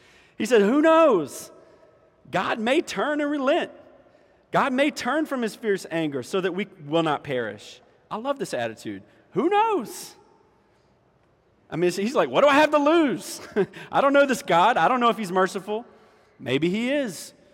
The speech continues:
I'm gonna turn to him." You see, the gods of this world and the gods of religion are not merciful. The gods of this world and the gods of religion are not merciful. Just look at social media backlash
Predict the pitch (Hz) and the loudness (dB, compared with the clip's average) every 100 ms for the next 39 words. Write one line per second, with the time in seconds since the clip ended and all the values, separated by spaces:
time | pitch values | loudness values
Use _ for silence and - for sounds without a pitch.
0 | _ - 160 208 214 262 262 220 185 160 | _ -6 -2 -2 -2 -4 -2 -2 0 -2
1 | 127 - - - 185 - 240 247 - 185 | -4 -10 -20 -10 -10 -4 -4 -4 -4 -4
2 | 160 190 220 233 214 180 185 180 165 185 | -2 2 2 2 0 0 -2 -2 0 2
3 | 214 233 170 165 147 170 196 190 175 151 | 2 0 -2 -4 0 2 4 2 -2 -4
4 | 143 160 165 226 269 285 - - _ _ | 0 0 0 -2 -2 -6 -12 -20 _ _
5 | _ _ _ _ - 131 123 127 117 113 | _ _ _ _ -6 -4 -2 -4 -4 -8
6 | - 104 107 104 _ _ _ _ _ _ | -10 -16 -16 -20 _ _ _ _ _ _
7 | _ _ _ _ _ - 165 180 208 202 | _ _ _ _ _ -2 2 4 2 -2
8 | 202 180 165 190 208 226 180 170 160 165 | -4 -2 2 4 4 2 0 -4 0 4
9 | 175 165 - 143 135 127 139 156 202 233 | 4 2 -6 -6 -6 -4 -4 -4 -8 -8
10 | 240 _ _ _ - 120 120 120 117 113 | -14 _ _ _ -10 -6 -4 -6 -6 -12
11 | 107 110 - 110 101 _ _ _ _ _ | -12 -18 -20 -20 -20 _ _ _ _ _
12 | _ _ _ _ _ _ _ _ _ 117 | _ _ _ _ _ _ _ _ _ -12
13 | 170 208 208 214 196 - - 185 196 170 | -10 -8 -4 -2 -2 -6 -4 -4 -4 -6
14 | 170 180 175 139 113 139 143 - 127 110 | -2 -2 0 -4 -2 -4 -4 -6 -6 -6
15 | 110 | -8